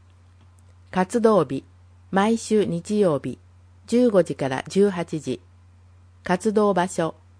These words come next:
南市民センター。問い合わせ先、塩谷。電話、二八五八二七五。ここに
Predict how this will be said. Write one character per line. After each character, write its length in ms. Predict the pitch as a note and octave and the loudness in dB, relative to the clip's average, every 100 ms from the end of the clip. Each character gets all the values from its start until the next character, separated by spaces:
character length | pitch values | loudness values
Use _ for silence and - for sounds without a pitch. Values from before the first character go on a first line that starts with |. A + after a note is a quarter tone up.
| _ - | _ 0
南 380 | F#3+ A3+ A#3 | 2 2 0
市 160 | A3+ G3 | 0 0
民 200 | G#3 G#3+ | 2 0
セ 200 | - G3 | 0 -4
ン 100 | D#3 | -4
タ 160 | - A#2+ | -6 -6
ー。 180 | B2 - _ _ _ _ _ _ _ _ | -6 -14 _ _ _ _ _ _ _ _
問 220 | A3 A3+ | 2 4
い 60 | A3+ | 4
合 60 | G#3 | 2
わ 80 | |
せ 140 | G#3 F#3+ | 0 -4
先、 460 | F3+ F3+ - C#3 - _ _ _ - - | -4 -8 -10 -12 -14 _ _ _ -12 2
塩 140 | A#3+ F#3+ C#3 | 4 4 0
谷。 140 | A#2+ B2+ - _ _ _ _ _ _ _ | -6 -10 -16 _ _ _ _ _ _ _
電 280 | F#3 F#3 F#3 | 2 4 2
話、 240 | E3+ D#3+ - _ _ | 0 -4 -10 _ _
二 240 | G#3 A#3 A#3 | 2 4 2
八 320 | A3+ - - | -2 -4 -4
五 240 | - - _ _ - | -4 -6 _ _ -8
八 320 | F#3 F#3+ A3+ | -6 0 2
二 280 | A3+ F3 C3+ | 2 0 -2
七 300 | D3 E3 E3+ | -6 -6 -2
五。 300 | D#3+ A#2+ - _ _ _ _ _ _ - - _ _ _ _ _ _ _ _ _ _ | -2 -2 -6 _ _ _ _ _ _ -20 -20 _ _ _ _ _ _ _ _ _ _
こ 120 | G3+ | 0
こ 180 | G3 G#3 | 2 0
に 220 | F#3+ F#3 | 0 -2